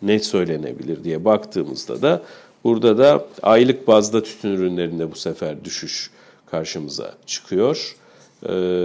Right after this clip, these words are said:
genel anlamda yurt içi üretici fiyat endeksi için de söyleyebileceğimiz durum bu.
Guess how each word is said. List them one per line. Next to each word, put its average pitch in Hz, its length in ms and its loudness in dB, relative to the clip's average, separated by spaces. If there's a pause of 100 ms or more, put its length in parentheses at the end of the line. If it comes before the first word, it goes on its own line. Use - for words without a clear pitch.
(360)
genel 110 360 4
anlamda 87 440 -2
yurt 110 260 -2
içi 95 200 -8
üretici 90 400 -4
fiyat 90 300 -6
endeksi 78 460 -8
için 80 320 -8
de 156 160 -2 (180)
söyleyebileceğimiz 87 1040 -4
durum 151 280 -4 (600)
bu. 101 340 0